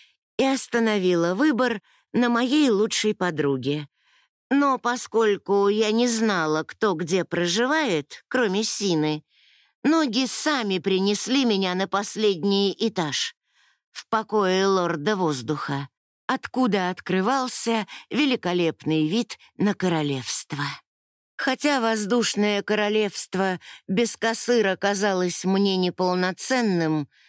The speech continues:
никто не мог отрицать, что здесь стало спокойнее. Я искренне улыбнулась стражникам, стоявшим у двери.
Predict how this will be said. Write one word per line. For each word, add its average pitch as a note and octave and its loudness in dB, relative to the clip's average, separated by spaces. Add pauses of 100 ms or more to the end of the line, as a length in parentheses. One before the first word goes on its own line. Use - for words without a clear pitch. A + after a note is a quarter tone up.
(640)
никто C#4+ 0
не C4 2
мог B3 0
отрицать, G3+ -2
что G#3 0
здесь F3+ 0
стало F#3+ -2
спокойнее. C#3+ -4 (680)
Я C4+ 0
искренне E3+ 0
улыбнулась D#3+ 0
стражникам, E3+ -2 (200)
стоявшим F3+ -2
у F3+ 0
двери. C#3+ -2